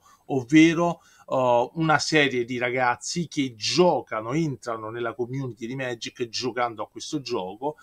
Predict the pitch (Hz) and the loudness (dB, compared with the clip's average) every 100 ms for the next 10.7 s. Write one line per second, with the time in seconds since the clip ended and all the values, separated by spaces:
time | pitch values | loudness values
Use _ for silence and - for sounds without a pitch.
0 | - _ 165 - - 202 139 127 123 123 | -20 _ 2 2 2 0 2 2 2 -2
1 | 120 117 127 120 107 123 139 143 143 139 | -2 -4 -4 -6 -8 -8 -4 -2 -2 -2
2 | 135 135 131 127 - 127 117 113 110 110 | -2 0 4 4 2 -2 -2 -2 -4 -6
3 | 117 - 147 143 135 151 175 139 107 127 | -18 -4 0 2 2 2 2 0 -4 -2
4 | 127 127 139 156 147 147 127 135 127 131 | -2 -4 -2 0 -2 -4 -4 -6 -4 -6
5 | 117 95 92 101 _ - - - 202 226 | -6 -12 -16 -20 _ -20 -12 -2 0 0
6 | - 226 151 135 127 127 - 220 - 160 | 2 2 2 -2 -4 -8 -6 -4 -2 0
7 | 143 127 - 135 110 98 113 165 - 117 | 0 0 -4 -2 -2 -4 -8 -8 -6 -8
8 | 113 110 - 175 160 127 135 120 110 107 | -8 -10 -4 -2 -2 -2 -4 -4 -6 -8
9 | 101 107 131 123 117 - 180 160 101 _ | -8 -8 -6 -6 -8 -6 -4 -4 -6 _
10 | _ _ - 127 113 107 110 | _ _ -8 -2 0 -2 -4